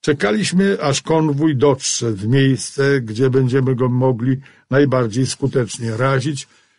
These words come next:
i dopiero wtedy otwieraliśmy ogień. Jeden z lekkich czołgów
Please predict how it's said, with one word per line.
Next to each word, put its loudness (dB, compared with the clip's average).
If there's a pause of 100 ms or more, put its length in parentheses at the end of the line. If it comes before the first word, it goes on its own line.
(120)
i 4
dopiero 4
wtedy 2 (400)
otwieraliśmy 0
ogień. -4 (760)
Jeden 2
z -6
lekkich -2
czołgów 0